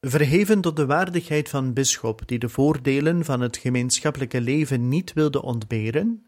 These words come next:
en anderzijds het klooster open wilde laten voor alle bezoekers en gasten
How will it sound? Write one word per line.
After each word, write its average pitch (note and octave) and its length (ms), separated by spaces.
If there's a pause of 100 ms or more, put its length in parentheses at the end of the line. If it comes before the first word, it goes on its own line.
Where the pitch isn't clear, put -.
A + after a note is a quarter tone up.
(120)
en B2 260
anderzijds B2 680
het B2 120
klooster C#3 480 (120)
open D#3 380
wilde B2 280
laten A2+ 480 (340)
voor C3+ 240
alle C3+ 300
bezoekers A#2+ 720
en A#2 220
gasten A#2+ 640